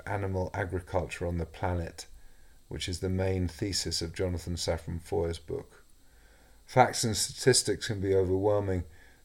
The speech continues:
but here are a few from Foer's research. About eighty percent of deforestation occurs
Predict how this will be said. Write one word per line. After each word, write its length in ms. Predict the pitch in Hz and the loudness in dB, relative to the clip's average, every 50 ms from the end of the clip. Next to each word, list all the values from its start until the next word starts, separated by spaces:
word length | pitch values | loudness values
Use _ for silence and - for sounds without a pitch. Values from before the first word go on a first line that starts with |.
| _ - | _ -4
but 160 | - - - | -4 -2 2
here 240 | 104 107 107 104 98 | 4 6 8 8 8
are 40 | 95 | 6
a 60 | 90 | 4
few 400 | - - 113 104 98 92 92 87 | 0 -2 0 2 2 4 2 2
from 420 | - - - 92 90 90 90 90 - - | 0 -2 -4 -2 -2 -2 -2 -4 -6 -12
Foer's 500 | - - - 104 98 95 90 87 82 90 | -14 -2 0 2 2 2 2 0 -2 -4
research. 720 | 87 - - - - 87 - - - - - - - - - - - - - - - - - - - - - - - - - - - | -4 -4 -2 0 0 0 0 -2 -6 -8 -10 -10 -10 -12 -18 -20 -20 -20 -20 -20 -20 -20 -20 -20 -20 -20 -20 -20 -20 -20 -14 -10 -2
About 360 | 95 104 107 104 104 - - - | 2 4 4 4 4 0 0 2
eighty 320 | 117 120 113 - - 113 | 2 2 2 0 -2 -2
percent 500 | 98 - 110 - - 113 104 98 92 - | -2 -2 -2 0 2 2 2 2 0 -4
of 120 | 95 82 | -4 -4
deforestation 960 | - 98 95 87 - - 98 95 92 90 - - - 95 95 90 - 92 90 | -2 -4 -4 -4 0 4 4 4 6 4 2 4 4 4 4 4 2 -2 -2
occurs 720 | 87 90 - - - 92 92 90 90 87 85 85 - - | -2 -4 -4 0 2 4 4 6 4 4 2 0 -2 -4